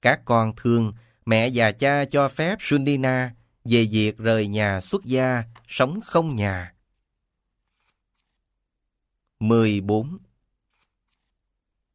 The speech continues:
Sau đó, những người bạn của Sundina Kaladaputa đã đi đến gặp Sundina Kaladaputa.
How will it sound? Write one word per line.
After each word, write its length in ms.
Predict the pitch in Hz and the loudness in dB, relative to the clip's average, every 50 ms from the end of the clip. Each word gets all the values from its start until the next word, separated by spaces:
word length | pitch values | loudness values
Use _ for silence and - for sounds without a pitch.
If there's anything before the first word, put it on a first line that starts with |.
| _ _ _ _ _ _ | _ _ _ _ _ _
Sau 300 | - - - 131 127 123 | -14 -2 2 2 2 4
đó, 300 | 120 120 123 147 170 185 _ _ _ _ _ - | 2 0 0 -2 -8 -16 _ _ _ _ _ 0
những 180 | 117 - 160 | 2 2 2
người 180 | 190 156 127 120 | 2 2 0 2
bạn 320 | 113 113 107 107 117 120 | 2 2 0 0 -2 -2
của 180 | 117 113 113 135 | 0 0 0 0
Sundina 720 | 139 - 147 143 135 135 135 127 131 127 123 123 120 120 117 - | 0 -2 -2 -2 0 0 -2 -2 -2 -2 -2 -2 -4 -6 -4 -4
Kaladaputa 1040 | 135 135 127 127 127 120 117 127 127 113 120 127 123 - - 120 117 113 113 110 - - _ _ _ _ | -2 -2 -2 -2 -4 -2 -2 -2 -2 0 -2 -4 -4 -2 -2 -2 -2 -2 -4 -6 -10 -18 _ _ _ _
đã 180 | - 110 113 131 | 0 2 2 2
đi 200 | 143 135 127 117 | 4 2 2 4
đến 280 | 120 120 131 185 220 151 | 2 2 2 0 0 4
gặp 180 | 117 104 101 - | 4 2 2 2
Sundina 760 | - - - 135 127 131 131 123 120 120 120 117 113 113 110 - - | -6 -4 -2 -2 0 0 -2 0 0 -2 -2 -2 -4 -6 -8 -6 0
Kaladaputa. 1000 | - 127 123 123 120 117 110 107 120 123 110 117 117 113 117 - 113 110 107 101 | 0 2 2 4 2 0 2 2 2 2 2 2 -2 -2 -2 -2 -2 -2 -2 -6